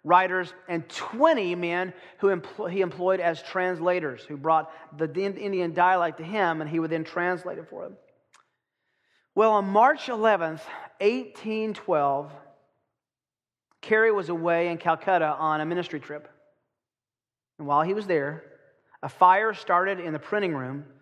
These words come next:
and despite hours of trying to fight down that blaze,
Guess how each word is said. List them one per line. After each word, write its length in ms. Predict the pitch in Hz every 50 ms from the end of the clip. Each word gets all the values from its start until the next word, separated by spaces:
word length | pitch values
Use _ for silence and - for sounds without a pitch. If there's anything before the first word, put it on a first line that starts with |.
| _ _ _ _ _ _ -
and 100 | 156 160
despite 500 | 151 - - - - 175 175 165 156 -
hours 480 | - 170 180 185 196 190 185 165 156 131
of 140 | 151 139 -
trying 280 | - 170 165 165 165
to 60 | 156 143
fight 460 | - - - 170 180 190 185 - -
down 380 | 170 170 170 170 170 170 160
that 260 | 156 160 156 147 156 156
blaze, 600 | 165 185 202 185 160 143 135 135 139 135 131